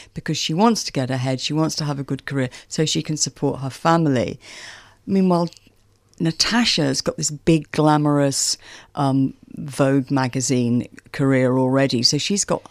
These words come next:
hundred thousand followers on Instagram,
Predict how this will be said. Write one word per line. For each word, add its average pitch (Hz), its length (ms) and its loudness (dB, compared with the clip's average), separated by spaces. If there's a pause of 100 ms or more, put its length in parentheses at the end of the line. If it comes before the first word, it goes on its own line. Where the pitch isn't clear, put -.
(120)
hundred 147 460 -2
thousand 143 520 -2
followers 127 460 -2
on 127 100 2
Instagram, 127 600 -2